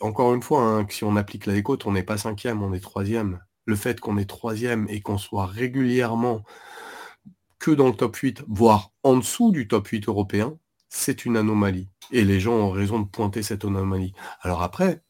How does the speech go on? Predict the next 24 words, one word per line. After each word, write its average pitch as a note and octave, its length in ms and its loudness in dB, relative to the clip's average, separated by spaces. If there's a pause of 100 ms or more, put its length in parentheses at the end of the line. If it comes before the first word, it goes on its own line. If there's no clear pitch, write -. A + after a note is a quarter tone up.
rien G#2 160 0
n'empêche, G2+ 360 0
hein, C#3+ 200 0
on F#2+ 120 -4
construit G#2 380 -6
tout A2 360 -4
n'importe G2 360 -2
comment, A#2 300 4
on A#2+ 220 6
nomme G2+ 220 2
des G2+ 120 2
coachs, A2 400 -2
euh, F2 220 -8 (640)
moi A#2+ 280 6
je A2 120 0
le G2+ 120 0
trouve, G#2 460 -4
euh, G#2 300 4
c'est, A2 200 -2
c'est - 160 -2
un G#2+ 140 2
avis G#2+ 180 0
très G#2 160 -4
personnel, G#2 500 -2